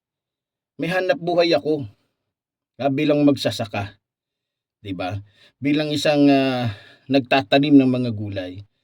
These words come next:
Kaya ito ay ginagawa ko para bilang, ah, aking tungkulin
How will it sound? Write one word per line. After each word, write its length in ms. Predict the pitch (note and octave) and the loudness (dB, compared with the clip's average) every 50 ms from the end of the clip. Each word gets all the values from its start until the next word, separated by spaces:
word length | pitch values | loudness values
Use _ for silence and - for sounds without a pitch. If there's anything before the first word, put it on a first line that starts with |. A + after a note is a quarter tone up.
| _ _ _ _ _ _ _ _ _ | _ _ _ _ _ _ _ _ _
Kaya 240 | D#3+ F3 F3+ F3+ F3+ - | -2 2 2 2 2 2
ito 320 | G#3+ G3+ - G#3 F#3+ F#3 | 2 2 4 6 6 6
ay 160 | D3+ D#3+ F3 E3 | 6 4 2 0
ginagawa 640 | D#3 E3 E3 E3+ E3 D#3+ D#3+ E3+ D#3+ D#3+ D#3 D3 | 0 0 0 0 0 0 0 0 0 2 0 0
ko 240 | - C3 B2 A#2+ A#2 G#2+ G#2 _ _ _ _ _ _ | 0 -2 -4 -4 -4 -6 -10 _ _ _ _ _ _
para 480 | - D3+ D#3 D#3+ D#3 D3+ D3+ D3 D3 - _ _ _ _ _ _ _ _ _ _ _ _ B2+ | -10 -8 -6 -6 -6 -6 -8 -8 -10 -14 _ _ _ _ _ _ _ _ _ _ _ _ -6
bilang, 400 | C#3+ F3 F#3+ F#3+ F#3+ F#3 F#3 F3+ | -4 -4 -2 0 0 0 0 2
ah, 320 | F3 E3+ E3 E3 C#3 F3 | 0 0 0 0 -2 -2
aking 320 | F3 - F#3 F#3 E3+ C#3+ | -4 -2 -4 -4 -4 -4
tungkulin 640 | - E3+ E3+ D#3+ - D3 C#3+ C3+ C3 C#3 A#2 A2 G#2+ | -4 -4 -4 -2 0 2 4 4 6 4 2 2 -2